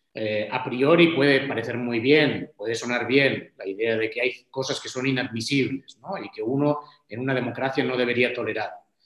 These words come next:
Pero hay que tener mucho cuidado. Recordemos, la democracia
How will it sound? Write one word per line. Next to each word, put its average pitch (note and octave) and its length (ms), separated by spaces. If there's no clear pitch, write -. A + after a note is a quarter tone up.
Pero C3+ 640
hay D3+ 100
que A3+ 80
tener G3+ 180
mucho G3 280
cuidado. D#3+ 460
Recordemos, B2 720
la A2 100
democracia D3 840